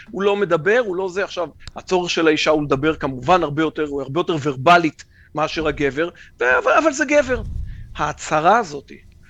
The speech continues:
והנתינת לגיל-, גיל-, לגיטימציה, רק כדי אולי לא להתמודד, ורק כדי אולי, אה, אה, אה, להסתכל על המציאות בצורה הזאת, זה הדבר הכי,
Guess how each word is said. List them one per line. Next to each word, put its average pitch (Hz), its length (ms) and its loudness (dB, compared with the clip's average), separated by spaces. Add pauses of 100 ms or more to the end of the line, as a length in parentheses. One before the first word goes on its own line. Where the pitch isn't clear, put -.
(120)
והנתינת 156 720 4
לגיל-, 196 400 0
גיל-, 165 240 4
לגיטימציה, 156 760 2 (800)
רק 196 220 4
כדי 226 220 4
אולי 202 300 4
לא 180 160 0
להתמודד, 165 540 -6 (460)
ורק 185 340 4
כדי 220 280 4
אולי, 196 640 4
אה, 190 40 0
אה, 165 460 0
אה, 147 180 -2 (680)
להסתכל 165 400 0
על 240 100 8
המציאות 208 640 -4
בצורה 151 420 -2
הזאת, 135 360 -4 (480)
זה 151 140 2
הדבר 151 320 2
הכי, 160 200 -6